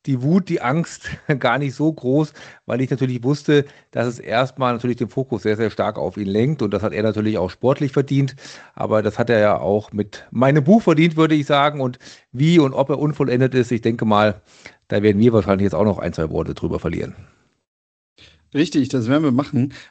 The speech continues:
Speaker 2: Wann wurde dieser Buchtitel denn festgelegt überhaupt? Also war das von Anfang an schon klar, als dieses Projekt gestartet ist, dass quasi das der Arbeitstitel ist und nachher auch eigentlich auf dem Buchcover so draufstehen wird?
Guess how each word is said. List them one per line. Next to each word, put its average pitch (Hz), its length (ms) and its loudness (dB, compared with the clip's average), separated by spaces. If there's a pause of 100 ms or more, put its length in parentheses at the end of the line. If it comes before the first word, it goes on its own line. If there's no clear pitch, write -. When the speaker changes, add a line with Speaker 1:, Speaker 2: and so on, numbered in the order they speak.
Speaker 2:
Wann 170 260 2
wurde 165 320 0
dieser 156 240 0
Buchtitel 160 720 -2 (140)
denn 127 340 2
festgelegt 113 720 -4
überhaupt? 101 600 -10
Also 123 200 -4
war 131 100 2
das 165 180 -4
von - 200 -4
Anfang 160 340 -4
an 160 220 -2
schon 165 260 -4
klar, 151 400 -2
als 143 160 -12
dieses 156 220 -8
Projekt 151 320 0
gestartet 170 580 -4
ist, - 380 -8
dass - 240 -10
quasi 147 340 0
das 147 180 -4
der 131 120 0
Arbeitstitel 185 640 0
ist 202 240 -6
und 151 140 -2
nachher 151 360 0
auch 151 380 0
eigentlich 156 440 -2
auf 135 100 -4
dem 135 120 2
Buchcover 180 460 -4
so 190 100 -4
draufstehen 202 480 -6
wird? 226 200 -4